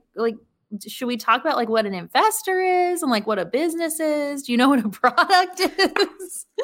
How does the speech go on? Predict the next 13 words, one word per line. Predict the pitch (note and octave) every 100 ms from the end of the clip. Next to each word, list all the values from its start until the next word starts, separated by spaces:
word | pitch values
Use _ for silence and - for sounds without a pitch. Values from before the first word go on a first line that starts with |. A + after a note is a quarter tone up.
| - - F4
So | F#4
she's | F4 E4+ D#4+
learning | D4+ D#4 F#4 F4+
so | D#4+ - B3+ B3 B3+ B3+ B3
much. | A#3+ B3+ C4 G3 - - - - _ _ _ _ _ _ - -
It's | G#3+ A3 -
so | A#3+ B3
educational | A#3 A#3+ A3+ G3+ G#3 G3 F3+
and | G3
just | F#3+
fun | G#3 G3 G3+
for, | G3+
like, | F#3+